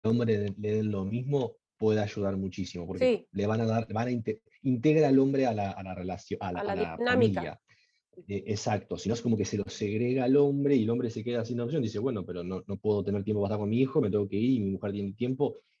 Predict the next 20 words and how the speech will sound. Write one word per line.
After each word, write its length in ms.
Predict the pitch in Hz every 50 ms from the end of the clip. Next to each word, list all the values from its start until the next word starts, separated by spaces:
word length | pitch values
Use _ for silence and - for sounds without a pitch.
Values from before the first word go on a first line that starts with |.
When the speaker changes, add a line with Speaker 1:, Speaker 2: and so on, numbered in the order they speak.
| _ _
Speaker 1:
Aún 160 | - 113 139
si 60 | 139 135
yo 80 | 135
quisiera, 320 | 131 135 131 - 160 156 135
no 100 | 123 110
puedo, 240 | 123 147 135 120 110
entonces 440 | 98 101 110 110 113 113 107 101 -
es 100 | - -
como 200 | - 113 110 107
que 80 | 104 98
se, 280 | - - 107 101 92 -
se, 280 | - - 101 98 95 90
se 100 | - 101
eterniza 460 | 98 104 98 104 120 127 110 - 104
este, 220 | 92 - 113 -
esto 160 | 110 - 107 95
que 80 | 98
estamos 320 | 92 - - 101 98 95 95
Speaker 2:
Ujú. 80 | 92 90
Speaker 1:
diciendo, 420 | 95 90 101 104 92 85 78 -